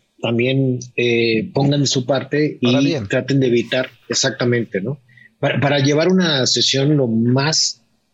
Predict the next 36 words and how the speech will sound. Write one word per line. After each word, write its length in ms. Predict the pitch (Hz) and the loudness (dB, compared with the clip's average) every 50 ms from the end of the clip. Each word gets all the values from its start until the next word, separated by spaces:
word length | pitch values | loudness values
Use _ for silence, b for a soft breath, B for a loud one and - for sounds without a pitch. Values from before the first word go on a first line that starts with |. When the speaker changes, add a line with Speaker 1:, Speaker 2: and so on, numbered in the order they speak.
| _ _ - | _ _ -4
Speaker 1:
eh, 280 | 117 117 113 110 110 | -2 0 0 0 0
cordial 480 | - 135 123 113 113 127 123 127 131 131 | 0 0 0 2 2 2 2 2 0 0
posible. 600 | 131 131 117 - - 135 131 131 151 185 208 - - - _ _ _ _ _ _ _ _ - | 0 -2 -2 0 0 2 2 2 2 0 0 -4 -10 -20 _ _ _ _ _ _ _ _ -6
Entonces, 480 | 120 123 147 131 131 139 120 - B B B B B B B B - | -2 -2 0 0 0 0 -2 -4 B B B B B B B B -4
güey, 380 | 117 139 156 151 123 101 - _ _ _ | -2 0 2 2 0 -2 -8 _ _ _
o 140 | - 127 127 | -4 -4 -2
sea, 160 | 127 131 - - 120 | -2 -2 -4 -4 -4
yo 120 | 123 151 151 | -2 0 0
creo 140 | 185 190 | 0 0
que 260 | 190 196 180 185 - - - _ _ _ _ _ _ - | 2 0 -2 -2 -4 -8 -14 _ _ _ _ _ _ -6
ellas 360 | - 147 190 208 220 190 147 | -4 -2 0 0 -2 -2 -2
van 160 | 160 151 147 | 0 -2 0
por 100 | 143 143 | 0 0
unas 220 | 131 131 131 127 - | 0 0 0 0 -2
fotos 200 | 139 131 - - | -4 -4 -4 -4
chingonas, 680 | - - 143 147 165 180 185 185 196 196 185 - - - _ _ _ | -4 -2 0 0 2 4 4 4 2 2 0 -2 -4 -10 _ _ _
tú 440 | 143 139 147 151 151 147 135 151 - _ _ _ _ _ - | 0 2 4 4 4 2 2 0 -4 _ _ _ _ _ -4
vas 560 | 127 120 107 101 104 123 123 127 147 147 - | -2 0 0 2 0 2 2 2 0 0 0
a 40 | 123 | -2
hacer 280 | 110 - 131 143 151 | -2 0 -2 -2 -2
también 300 | 147 143 120 110 113 123 | -2 -2 0 0 0 2
unas 180 | 131 127 113 117 | 2 0 0 -2
fotos 220 | - 117 117 123 | -4 -4 -4 -4
chingonas. 420 | - - 113 113 120 127 151 151 151 B B B B B | -2 -2 0 0 0 2 0 -2 -4 B B B B B
La 100 | - 117 | -2 0
idea 260 | 117 113 120 131 156 185 | 0 2 0 0 0 0
es 100 | 185 - | 0 0
que 120 | - 135 | -2 -2
todos 240 | 120 156 156 151 - | 0 0 0 0 0
se 80 | - | 0
sientan 400 | - - 139 135 - 151 143 139 | 0 0 0 0 0 0 0 2
a 60 | 131 131 | 2 2
gusto, 360 | 131 147 135 131 - 160 151 | 2 2 0 0 0 0 0
se 100 | - - | 0 0
sientan, 340 | - 131 135 127 - 123 127 | 0 -2 -2 -2 -4 -4 -2
nos, 200 | 123 110 - 131 | -2 0 0 -2